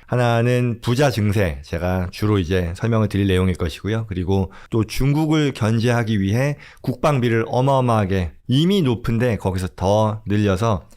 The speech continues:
역대 최대 수준으로 높였다라는 그런 내용인 것 같아요. 그래서 펜실베니아 주에서요, 발표를 했고요. 대통령이 전년도 대비 대략 한 팔 퍼센트 정도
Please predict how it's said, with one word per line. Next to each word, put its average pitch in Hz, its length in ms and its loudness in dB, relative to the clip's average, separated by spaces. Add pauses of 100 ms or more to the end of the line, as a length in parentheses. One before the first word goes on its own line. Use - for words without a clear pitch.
(120)
역대 110 440 0
최대 139 520 -2 (180)
수준으로 117 600 0
높였다라는 92 680 -2
그런 85 340 -4 (240)
내용인 90 540 0
것 87 100 -4
같아요. 78 440 -6 (240)
그래서 87 320 -4 (180)
펜실베니아 147 680 2
주에서요, 107 680 0 (300)
발표를 117 340 0
했고요. 113 420 0
대통령이 104 600 0 (180)
전년도 139 880 2
대비 117 580 0
대략 92 320 -2
한 110 120 -2
팔 202 200 -2
퍼센트 180 400 0
정도 110 500 0